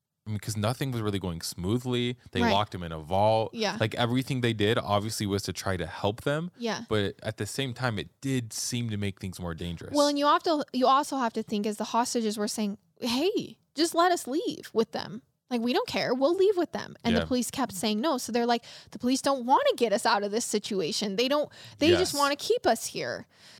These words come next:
Speaker 2: The psychiatrist noted that all four of the hostages had very much wanted to keep living throughout the ordeal. So they were like, "Maybe that was the whole point, is they felt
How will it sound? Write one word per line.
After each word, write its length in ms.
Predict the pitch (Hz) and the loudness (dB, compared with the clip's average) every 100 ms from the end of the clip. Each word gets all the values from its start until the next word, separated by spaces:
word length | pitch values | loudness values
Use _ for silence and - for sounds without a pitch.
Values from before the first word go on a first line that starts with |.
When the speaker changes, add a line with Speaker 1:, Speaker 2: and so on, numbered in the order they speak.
| - | -2
Speaker 2:
The 100 | 277 | 2
psychiatrist 800 | 311 269 330 330 349 - 262 - | 2 2 4 2 2 0 0 2
noted 420 | 226 226 220 214 | 2 4 4 4
that 100 | 220 - | 2 4
all 240 | 233 254 | 4 4
four 200 | - 277 | 4 4
of 80 | 247 | 4
the 80 | 240 | 2
hostages 640 | 240 214 - 208 208 214 | 4 2 2 0 2 2
had 240 | 254 214 | 0 0
very 280 | 196 220 302 | 2 2 2
much 280 | 320 254 - | 0 0 0
wanted 320 | 226 220 214 | 0 2 2
to 80 | - | -2
keep 300 | 220 - 220 | -6 -4 -4
living 440 | 214 220 240 269 269 | 0 2 4 2 0
throughout 320 | - 247 233 | 2 4 4
the 120 | 226 | 2
ordeal. 400 | 214 208 202 202 | 2 2 2 0
So 140 | - | 0
they 120 | 202 202 | -2 0
were 100 | 202 | 0
like, 160 | 190 | -2
"Maybe 260 | 208 220 226 | 0 0 2
that 180 | 202 202 | 0 0
was 100 | 196 | -4
the 80 | |
whole 120 | 202 208 | -6 -6
point, 280 | - 175 | -6 -8
is 100 | 190 - | -8 -2
they 200 | 214 247 | 0 0
felt 340 | - 202 - | 2 2 0